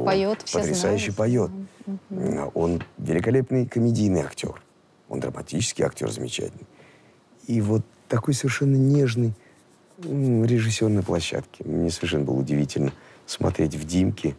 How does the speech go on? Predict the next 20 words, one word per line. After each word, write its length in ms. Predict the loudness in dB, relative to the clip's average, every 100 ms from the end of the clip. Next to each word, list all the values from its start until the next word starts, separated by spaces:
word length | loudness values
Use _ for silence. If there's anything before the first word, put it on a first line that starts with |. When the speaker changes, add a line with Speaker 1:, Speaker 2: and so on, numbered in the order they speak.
| -10 -2
Speaker 1:
и 80 | 2
увидеть 400 | 4 2 0 -2
в 20 |
нём 120 | 0
вот 160 | 0 0
именно 220 | 0 0
такого 340 | 0 -4 -2 -2
режиссёра. 500 | -2 -4 -6 -8 -12 -18 _
Мы 140 | 0
с 140 | 0 2
ним 160 | 0 0 -10 -16
действительно 380 | -4 0 2 2
друзья, 580 | 2 2 2 2 2 0
и 180 | -2 -6 -14 _ _ _ _
я, 340 | -2 2 2 0 -6 _ _ _
м, 260 | -10 -8 -8
когда 380 | -6 -2 0 0
Дима 220 | -2 -4
позвонил 500 | -4 -2 0 0 0
и 180 | -2